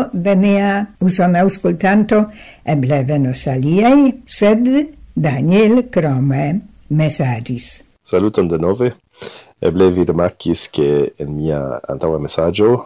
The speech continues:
Speaker 2: en la enkonduko, mi nomis min kaj mi menciis mian loĝlokon. Mi ne menciis mian ŝtaton, nek mian naciecon, kaj tio estis intenca,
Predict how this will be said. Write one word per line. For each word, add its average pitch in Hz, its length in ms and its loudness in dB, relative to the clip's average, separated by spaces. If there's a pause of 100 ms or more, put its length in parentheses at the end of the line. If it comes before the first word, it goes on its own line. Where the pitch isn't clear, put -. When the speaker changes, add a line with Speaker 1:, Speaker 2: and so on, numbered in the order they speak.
(160)
Speaker 2:
en 71 160 -6
la 69 140 -2 (100)
enkonduko, 78 640 -2
mi 85 100 0
nomis 80 460 0
min 113 240 2
kaj 85 240 -2
mi 82 240 -2
menciis 82 640 -2
mian 82 320 -4
loĝlokon. 80 720 -2 (320)
Mi 82 160 -2
ne 92 240 2
menciis 80 560 -2
mian 80 240 -2
ŝtaton, 101 640 0 (480)
nek - 240 -4
mian 76 320 -2 (160)
naciecon, 87 640 -2 (600)
kaj 71 140 -6
tio 80 240 -2
estis - 400 -2
intenca, 80 540 -2